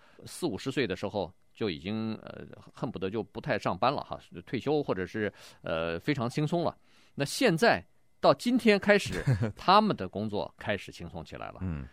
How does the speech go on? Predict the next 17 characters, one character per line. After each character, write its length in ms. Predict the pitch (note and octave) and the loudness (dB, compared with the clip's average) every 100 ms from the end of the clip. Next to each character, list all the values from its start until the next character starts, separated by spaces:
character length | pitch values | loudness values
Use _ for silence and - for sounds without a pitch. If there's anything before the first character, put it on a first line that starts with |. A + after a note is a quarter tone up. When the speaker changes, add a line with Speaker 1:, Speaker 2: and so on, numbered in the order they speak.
| _ _ _ - | _ _ _ -4
Speaker 1:
太 280 | - B3+ D#3 | 4 6 6
太 200 | C#3 F#2+ | 2 0
每 200 | F2+ F2 | -2 -4
星 180 | D3+ | -6
期 260 | E3 D#3 C3+ | -6 -6 -6
上 440 | C#3+ F3+ B2+ G2 - - - | -4 -2 0 -2 -8 -16 -8
两 200 | G2 D#2+ | -8 -6
天 160 | C#3+ | -6
半， 160 | F#3+ - - _ _ _ _ _ | -6 -8 -16 _ _ _ _ _
先 300 | - G#3+ A3 | -2 4 4
生 200 | G#3+ G#3+ | 4 2
呢， 240 | G3 G#2 - - | 2 0 -2 0
他 280 | C#3+ C3 C3 | 4 4 4
早 220 | - F2+ | 4 2
晨 200 | - C3+ | 0 -2
上 200 | F3 C3 | 0 0
班 240 | A#2+ B2+ | 2 0